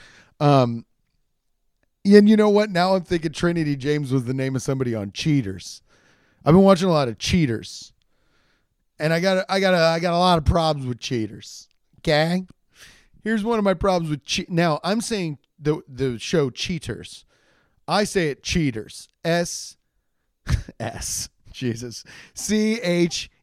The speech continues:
E E D E R S. Cheaters.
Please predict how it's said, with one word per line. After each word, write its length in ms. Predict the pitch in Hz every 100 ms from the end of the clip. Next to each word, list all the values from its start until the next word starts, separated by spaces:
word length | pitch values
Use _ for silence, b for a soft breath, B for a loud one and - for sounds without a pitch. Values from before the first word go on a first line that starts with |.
| _
E 200 | 190 208
E 360 | 180 175 131 101 _ _ 135
D 280 | 113 220 262 202
E 200 | 151 131
R 280 | 110 107
S. 340 | 113 98 85 -
Cheaters. 760 | - 202 180 123 92 - -